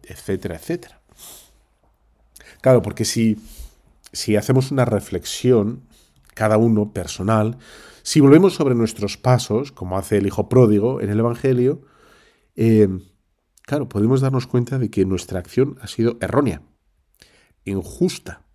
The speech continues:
ha sido egoísta o mentirosa, ¿no? Pero para eso hace falta ese volver sobre nosotros mismos y olvidarnos, olvidarnos de lo animal. Que, ¿lo animal qué es?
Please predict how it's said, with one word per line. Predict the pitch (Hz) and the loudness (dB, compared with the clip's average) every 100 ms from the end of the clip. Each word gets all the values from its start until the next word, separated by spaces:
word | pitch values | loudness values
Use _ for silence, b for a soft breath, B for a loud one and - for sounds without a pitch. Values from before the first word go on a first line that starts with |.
| _ _ _ b b b b | _ _ _ b b b b
ha | - | -8
sido | - 120 127 - - | 4 4 4 0 -8
egoísta | 95 92 110 131 - - 120 196 - _ _ _ _ _ - | -6 -2 0 -2 -6 -8 -8 -8 -14 _ _ _ _ _ -4
o | 101 | -2
mentirosa, | 98 92 85 95 104 185 - - _ _ _ _ _ _ _ _ _ | -2 -4 -6 0 2 2 0 -14 _ _ _ _ _ _ _ _ _
¿no? | 160 220 b b b - | -8 -8 b b b -4
Pero | 117 | -2
para | - 107 | 0 2
eso | 143 160 165 156 | 2 2 0 0
hace | 156 | 0
falta | 156 165 156 156 165 B B B - | -2 -2 0 -2 -2 B B B -10
ese | 113 - 127 127 B B - | -8 2 4 4 B B -10
volver | 107 110 104 98 131 135 | -2 2 2 6 8 8
sobre | 131 131 135 | 4 0 0
nosotros | 139 139 151 165 | 0 -2 -2 -2
mismos | 180 196 180 208 220 - B B B | 0 0 0 -2 -2 -8 B B B
y | - 110 - | -4 -4 0
olvidarnos, | 131 123 110 113 123 175 160 135 127 175 - - | 4 4 4 2 4 4 2 0 0 -2 -8 -2
olvidarnos | 139 160 156 147 139 135 139 135 B B | 0 2 0 0 -2 -4 -6 -10 B B
de | 110 | 0
lo | 107 95 | 2 0
animal. | 95 113 104 82 85 - _ _ | 0 2 2 0 -8 -20 _ _
Que, | - 90 | -6 -4
¿lo | 95 | -4
animal | 98 98 117 123 | -6 -2 0 0
qué | 120 117 98 | 2 2 2
es? | - | -2